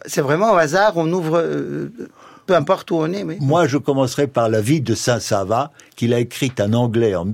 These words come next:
Speaker 2: en, en mille neuf cent cinquante et un. Il a soixante et onze ans et il veut faire connaître la vie de saint Sava à ceux qui ne la connaissent, qui n'ont jamais entendu parler de saint Sava. C'est un conte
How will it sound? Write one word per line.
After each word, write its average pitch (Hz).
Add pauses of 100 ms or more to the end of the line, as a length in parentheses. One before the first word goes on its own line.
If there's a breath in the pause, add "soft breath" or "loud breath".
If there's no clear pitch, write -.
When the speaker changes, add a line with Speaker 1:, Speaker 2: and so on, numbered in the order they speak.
Speaker 2:
en, 110
en 92
mille 123
neuf 120
cent 120
cinquante 104
et 104
un. 147
Il 107
a 85
soixante 131
et 104
onze 101
ans 139 (300 loud breath)
et 117
il 117
veut 131
faire 131
connaître 139
la 101
vie 131
de 107
saint 113
Sava 117
à 117
ceux 127
qui 113
ne 101
la 101
connaissent, 107 (160 loud breath)
qui 113
n'ont 110
jamais 127
entendu 107
parler 110
de 110
saint 107
Sava. 95 (460 loud breath)
C'est 135
un 117
conte 165